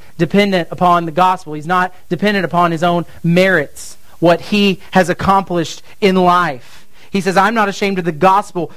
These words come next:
for it, the gospel is the power of God for salvation." Paul doesn't say, "My preaching skills are gonna get some people to come to Christ when I come to Rome." Paul doesn't say, "My education has helped me in such a way that I can argue the case very articulately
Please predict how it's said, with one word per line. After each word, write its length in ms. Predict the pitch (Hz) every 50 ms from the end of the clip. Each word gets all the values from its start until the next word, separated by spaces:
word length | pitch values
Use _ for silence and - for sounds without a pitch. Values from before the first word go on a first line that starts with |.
| -
for 240 | - 214 214 202 - -
it, 400 | 277 247 247 214 160 - - - -
the 80 | 185
gospel 640 | 156 135 165 208 226 254 285 269 - - - 208 190
is 160 | 175 180 156
the 60 | 175 165
power 340 | - 185 180 185 190 190
of 100 | 185 156
God 240 | 147 185 175 175 175
for 80 | - 190
salvation." 800 | 175 - 190 180 175 170 208 220 214 - - 185 147 117 113 - - - - - - - - - - - - - - - - - - - - - - - - - - - - - - -
Paul 200 | - 214 247 254
doesn't 240 | 262 247 226 233 -
say, 180 | - 247 233 220
"My 180 | 208 214 233
preaching 540 | 214 - - 254 269 262 - - 247 220 190
skills 720 | 156 - - - 226 202 190 190 185 185 175 - - - - - - - - - -
are 100 | 180 175
gonna 140 | 185 185 180
get 160 | 202 208 202
some 160 | - 208 175
people 220 | 214 220 190 208
to 60 | 190 -
come 220 | - 208 208 202
to 80 | 185 170
Christ 720 | - - 220 226 214 202 175 156 143 - - - - - - - -
when 140 | - 180 190
I 100 | 180 180
come 240 | 170 - 196 180 165
to 60 | 160
Rome." 400 | 151 165 165 156 135 120 104 101 - - - - - - - - - - - - - - - - - - - - - - - - - - - - - - - - - - - - - - - - - - - - - - - - - - - - - - - - -
Paul 200 | - 226 247 254
doesn't 280 | 247 240 214 226 220
say, 180 | - - 247 240
"My 240 | 220 220 233 262 254
education 580 | 240 220 180 196 - 226 233 233 - - 196 190
has 120 | 175 -
helped 260 | 180 220 226 208 185 180
me 120 | 185 190 175
in 80 | 170
such 220 | - 190 175 - 185
a 20 |
way 140 | 175 175 170
that 140 | 151 170 175
I 100 | 220 247
can 140 | - 196
argue 340 | 202 196 185 196 180 165 170
the 80 | 151 151
case 380 | - - 202 185 165 156 -
very 240 | - 196 214 208 190
articulately 760 | 165 160 156 - 190 160 165 156 147 147 151 151 156 156 151